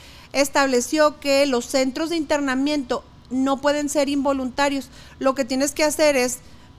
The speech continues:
hacerles como una intervención, o sea, con psicólogo y deci-, hacerles entender por qué sí se tienen que internar. Pero los internamientos involuntarios son ilegales.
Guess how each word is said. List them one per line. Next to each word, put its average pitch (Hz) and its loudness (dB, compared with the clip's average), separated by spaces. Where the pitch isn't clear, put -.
hacerles 277 0
como 285 2
una 262 0
intervención, 262 0
o 240 -4
sea, 240 -2
con 240 -2
psicólogo 262 2
y 262 -2
deci-, 226 -4
hacerles 247 -2
entender 254 -2
por 285 -2
qué 277 0
sí 277 -4
se 285 -4
tienen 269 -4
que 277 -8
internar. 247 -6
Pero 277 6
los 277 2
internamientos 254 0
involuntarios 359 2
son 254 -2
ilegales. 214 -4